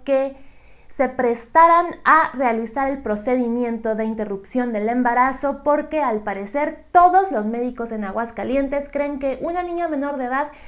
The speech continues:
debe gestar y dar a luz al hijo de su violador.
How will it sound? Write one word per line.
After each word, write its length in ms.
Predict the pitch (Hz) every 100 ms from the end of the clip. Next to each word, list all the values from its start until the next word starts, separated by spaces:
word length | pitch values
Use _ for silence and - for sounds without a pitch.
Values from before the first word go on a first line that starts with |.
| - -
debe 540 | 240 330 330 330 330 -
gestar 520 | - 214 214 - 330 330 -
y 120 | 262
dar 180 | 339 381
a 80 | 302
luz 260 | 269 311 - - -
al 260 | 208 190 -
hijo 400 | - 339 339 359 -
de 180 | 202 185
su 120 | 208
violador. 420 | 196 - - -